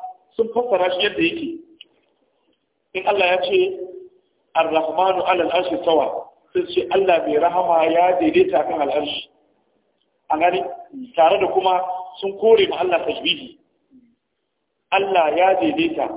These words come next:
amma kuma sun san cewa Allah laysa kamithlihi shay'un. Daidaituwan Allah, kamar yadda ba a haɗa Allah da halitta, haka nan ba a haɗa siffofin shi da na halitta. An gane wannan aiki.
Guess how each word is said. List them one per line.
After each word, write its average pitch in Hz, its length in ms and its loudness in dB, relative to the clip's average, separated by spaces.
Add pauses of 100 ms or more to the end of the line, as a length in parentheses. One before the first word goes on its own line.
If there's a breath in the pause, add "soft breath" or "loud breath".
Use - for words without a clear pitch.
(220)
amma - 240 0
kuma 175 240 -4
sun 196 180 -4
san 196 140 0
cewa 175 320 4
Allah 170 280 4
laysa 208 240 0
kamithlihi 160 580 -4
shay'un. 170 260 -8 (1160)
Daidaituwan 175 640 4
Allah, 196 260 0 (560)
kamar 190 200 0
yadda 240 260 0
ba 214 80 6
a 214 160 2
haɗa 190 280 -2
Allah 180 240 -2
da 147 100 -2
halitta, 143 360 -4 (420)
haka 190 200 -2
nan 175 180 -4
ba 196 80 6
a 175 180 2
haɗa 180 320 -4
siffofin 226 440 2
shi - 60 -10
da 160 100 -8
na 170 120 0
halitta. 143 360 -4 (1500)
An 175 80 -6
gane 185 180 2
wannan 170 200 -6
aiki. 131 640 -12